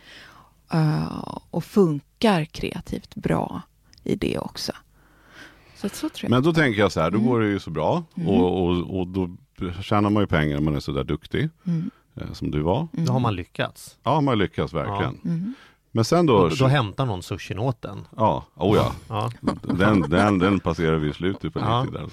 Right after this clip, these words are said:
Speaker 3: Ja. Men
Speaker 2: Men
Speaker 3: dubbelklappning, sushi.
Speaker 2: <laughs> Just det.
Speaker 1: Nej,
Speaker 2: Men, men då
Speaker 1: så minns jag det inte.
Speaker 2: <laughs> Men sen kom i alla fall tjugohundrasju.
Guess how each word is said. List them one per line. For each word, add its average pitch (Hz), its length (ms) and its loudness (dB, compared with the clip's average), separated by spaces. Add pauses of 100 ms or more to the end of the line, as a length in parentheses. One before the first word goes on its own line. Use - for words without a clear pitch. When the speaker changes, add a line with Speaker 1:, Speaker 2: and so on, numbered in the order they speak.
Speaker 3:
Ja. 110 180 -4
Men 135 100 0
Speaker 2:
Men 135 140 2
Speaker 3:
dubbelklappning, 139 600 2
sushi. 147 360 0 (220)
Speaker 2:
<laughs> - 200 -6 (340)
Just - 280 2
det. - 80 -10 (220)
Speaker 1:
Nej, - 500 0
Speaker 2:
Men, 123 260 4
men 135 220 4
då 151 220 8
Speaker 1:
så 269 60 4
minns 220 340 4
jag 226 140 6
det 226 80 4
inte. 214 600 0 (480)
Speaker 2:
<laughs> 135 520 2
Men 143 180 6
sen 160 220 4
kom 131 260 4
i 127 40 6
alla 117 180 6
fall 95 160 2
tjugohundrasju. 95 880 2